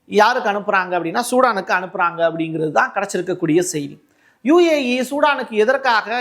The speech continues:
இவ்வளவு பெரிய உதவி செய்றாங்க, நல்ல எண்ணத்துலயா அப்படின்னு கேட்டா, யாராவது ஒருத்தன் எந்தவித எதிர்பார்ப்பும் இல்லாம ஒருத்தவனுக்கு உதவி செய்வானா? ஏதாவது ஒரு சின்ன எதிர்பார்ப்பு இருக்கும்ல.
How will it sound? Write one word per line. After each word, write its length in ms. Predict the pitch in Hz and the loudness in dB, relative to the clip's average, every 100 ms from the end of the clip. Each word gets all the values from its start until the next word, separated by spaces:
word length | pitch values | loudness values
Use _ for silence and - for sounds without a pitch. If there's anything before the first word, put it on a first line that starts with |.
| 214 | -4
இவ்வளவு 260 | 185 226 240 208 | -2 0 2 2
பெரிய 160 | 202 190 | 2 2
உதவி 220 | 185 220 202 | 2 0 0
செய்றாங்க, 340 | 190 175 156 156 | 2 2 2 0
நல்ல 180 | 165 226 240 | 0 2 0
எண்ணத்துலயா 460 | 226 196 175 175 170 | -2 -2 2 4 2
அப்படின்னு 260 | 151 160 160 | -2 -10 -10
கேட்டா, 240 | 156 - 165 - - _ _ 170 | -8 -2 -2 -2 -8 _ _ 2
யாராவது 360 | 180 202 262 247 | 4 4 2 0
ஒருத்தன் 280 | 214 226 202 | 0 -2 0
எந்தவித 320 | 208 240 214 202 | 2 4 4 4
எதிர்பார்ப்பும் 560 | 202 233 240 226 214 202 | 2 2 0 0 -6 -2
இல்லாம 240 | 190 180 202 | 0 0 -2
ஒருத்தவனுக்கு 420 | 185 190 180 165 175 | -2 -4 -2 0 2
உதவி 180 | 214 214 | 2 0
செய்வானா? 320 | 165 147 165 - _ - 151 | -4 -6 -10 -20 _ -8 0
ஏதாவது 200 | 170 277 | 0 0
ஒரு 80 | 262 247 | -2 -4
சின்ன 160 | 262 247 | -2 0
எதிர்பார்ப்பு 440 | 220 233 233 220 190 | 0 2 2 0 -6
இருக்கும்ல. 320 | 165 160 156 | -10 -6 -4